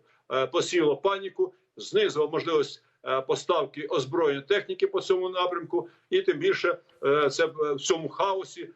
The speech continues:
дійсно треба проводити і тоді наступальні операції по Криму, і могли б діяти ефективно партизани, які б вже піднялися реально, не просто окремі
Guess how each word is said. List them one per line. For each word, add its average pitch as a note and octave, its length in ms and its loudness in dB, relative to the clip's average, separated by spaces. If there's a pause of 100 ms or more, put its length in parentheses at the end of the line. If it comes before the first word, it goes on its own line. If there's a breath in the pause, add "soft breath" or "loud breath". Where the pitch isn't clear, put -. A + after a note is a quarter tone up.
(120)
дійсно D3+ 360 -2
треба C#3 340 0
проводити D3+ 560 0
і F3+ 40 -2
тоді C#3 360 -2 (200 soft breath)
наступальні G3+ 540 0
операції F#3+ 460 -4
по - 120 -6
Криму, F3 360 -2 (140 loud breath)
і G#3 340 -2
могли D3 320 2
б D3 80 -14
діяти F3+ 280 -2
ефективно D3+ 440 -2
партизани, D#3+ 580 -2
які E3+ 260 -10
б E3+ 160 -12
вже E3 200 0
піднялися F3+ 720 0
реально, F3 460 0
не C#3 60 -12
просто G3 360 0
окремі C#3 440 -2